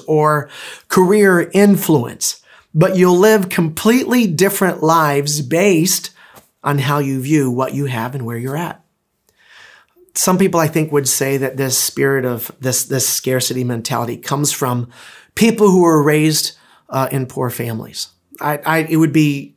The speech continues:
inaccurate to say that I was raised in poverty. I wasn't raised in poverty, but I, I definitely <laughs> was raised, I was raised poor.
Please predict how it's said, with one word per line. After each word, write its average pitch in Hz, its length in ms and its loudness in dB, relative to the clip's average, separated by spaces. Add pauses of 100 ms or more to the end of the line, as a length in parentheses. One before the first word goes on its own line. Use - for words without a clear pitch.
(140)
inaccurate 131 500 -2
to 131 100 -6
say 127 280 -2
that 123 240 -6
I 127 200 0
was 123 360 -4
raised 123 260 -4
in 120 80 -8
poverty. 117 400 -4
I 107 40 -12
wasn't 123 260 -6
raised 117 180 -8
in 110 80 -10
poverty, - 500 -8 (440)
but 151 100 -4
I, 139 220 -2
I 135 140 -2
definitely 143 420 0
<laughs> 147 40 -2
was 147 400 -2
raised, 143 460 0 (680)
I 240 80 4
was 285 160 2
raised 170 360 4
poor. 190 600 2